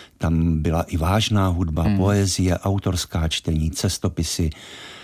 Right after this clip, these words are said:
Speaker 1: divadýlka, všechno možné.
Speaker 2: Takže vy jste vlastně pokračoval dál trošičku v té svoje možná učitelské
Speaker 1: Ano, a když
Speaker 2: praxi.
Speaker 1: bylo potřeba, tak jsem tam klidně někomu vysvětlil gonimetrické rovnice, proč ne?
Speaker 2: <laughs> Taky se tam, eh, přestalo kouřit mnohem dřív,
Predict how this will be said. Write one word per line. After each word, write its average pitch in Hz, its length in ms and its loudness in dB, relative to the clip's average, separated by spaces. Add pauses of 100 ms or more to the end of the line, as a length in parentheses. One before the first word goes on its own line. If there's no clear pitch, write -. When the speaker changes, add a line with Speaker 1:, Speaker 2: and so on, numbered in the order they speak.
(480)
Speaker 1:
divadýlka, 104 880 2
všechno - 320 -2
možné. 78 120 -2
Speaker 2:
Takže 131 180 2
vy 160 60 4
jste 165 140 2
vlastně 175 260 2
pokračoval 196 520 0
dál 107 240 0
trošičku - 440 -6
v - 60 -10
té 107 140 0
svoje 104 260 2
možná 104 320 2
učitelské 95 680 0 (340)
Speaker 1:
Ano, 131 460 4
a 127 60 4
když 123 100 -4
Speaker 2:
praxi. 104 140 4
Speaker 1:
bylo 101 260 2
potřeba, 131 420 -2
tak 113 160 -4
jsem 104 200 -2
tam 92 180 0
klidně 117 440 2
někomu 101 380 2
vysvětlil 85 420 0
gonimetrické 85 800 0
rovnice, 92 460 0
proč 82 240 -4
ne? 101 140 2 (380)
Speaker 2:
<laughs> - 360 -6
Taky 160 200 4
se 208 100 2
tam, 196 280 4
eh, 120 340 4
přestalo 185 360 0
kouřit 165 340 2
mnohem 170 260 4
dřív, 156 340 2